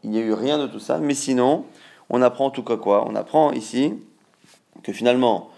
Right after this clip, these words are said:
non seulement lorsqu'il n'y a rien eu, mais même dans les autres cas,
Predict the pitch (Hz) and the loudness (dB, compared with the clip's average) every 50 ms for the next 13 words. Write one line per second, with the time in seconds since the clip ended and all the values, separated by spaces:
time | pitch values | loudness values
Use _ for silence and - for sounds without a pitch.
0 | - - _ _ - 117 143 156 151 - 165 151 151 147 143 139 120 101 87 - | -20 -20 _ _ 0 2 2 2 2 2 0 2 2 4 2 2 2 0 -2 -6
1 | - _ _ _ _ _ - 110 123 127 - - 123 127 123 117 110 110 107 139 | -14 _ _ _ _ _ 2 2 2 2 2 -4 -2 2 2 2 2 2 0 0
2 | 160 160 - 127 123 151 196 202 180 151 123 101 92 - - _ _ _ _ _ | 0 0 0 0 2 4 4 4 4 4 0 -4 -8 -14 -20 _ _ _ _ _
3 | _ - - 113 127 139 135 131 127 117 107 - - - - 110 117 131 165 180 | _ -14 -6 2 4 6 6 6 4 2 0 -4 -8 -8 -6 -4 2 2 2 2
4 | - 165 143 - 123 117 123 139 160 254 | 2 -2 0 4 4 4 4 4 2 -4